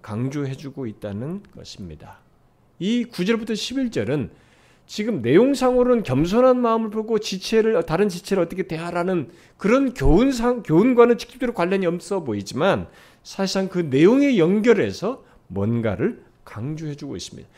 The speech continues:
단순히 교리적 진술을 하는 것은 아니에요. 이 문맥은 뭔가 연결된 교훈을 하고 있는 것입니다. 낮아지심 다음에 높아지심, 그 다음에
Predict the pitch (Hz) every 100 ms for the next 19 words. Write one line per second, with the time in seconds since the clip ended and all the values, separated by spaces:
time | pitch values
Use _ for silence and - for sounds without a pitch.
0 | - _ - 104 120 147 226 277 202 -
1 | 139 202 294 294 285 233 262 208 208 185
2 | 220 156 90 104 104 76 _ _ _ -
3 | 208 208 185 262 294 277 262 101 - _
4 | _ - 151 233 247 254 277 - _ -
5 | 160 262 311 302 285 277 247 156 160 165
6 | 165 196 190 92 92 98 - 85 80 -
7 | _ _ _ _ _ - 98 98 113 127
8 | 127 - 131 123 123 131 110 110 131 104
9 | 110 - 110 - - - 120 127 127